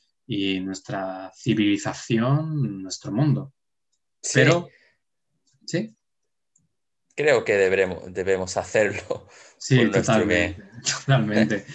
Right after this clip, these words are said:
Speaker 1: Pero bueno, al final es muy difícil saber qué pasará en el futuro.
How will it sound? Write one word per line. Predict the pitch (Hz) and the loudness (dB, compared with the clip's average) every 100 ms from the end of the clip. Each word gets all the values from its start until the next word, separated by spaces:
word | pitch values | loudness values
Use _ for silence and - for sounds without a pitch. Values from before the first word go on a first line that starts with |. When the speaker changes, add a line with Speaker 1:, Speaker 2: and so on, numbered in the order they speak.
| - 226 202 - | -16 -14 -10 0
Speaker 1:
Pero | 123 123 | 4 4
bueno, | 123 117 107 | 4 4 4
al | 110 | 2
final | - 113 117 120 | 4 4 4 2
es | 117 120 | 0 2
muy | 120 120 | 4 4
difícil | 117 - 113 - 113 | 4 2 0 2 0
saber | - 104 107 110 - | 2 2 2 0 0
qué | 113 110 | 0 0
pasará | 107 - 110 101 | 0 0 0 -2
en | 98 | -4
el | 98 | -8
futuro. | - - 98 92 87 | -12 -8 -6 -8 -12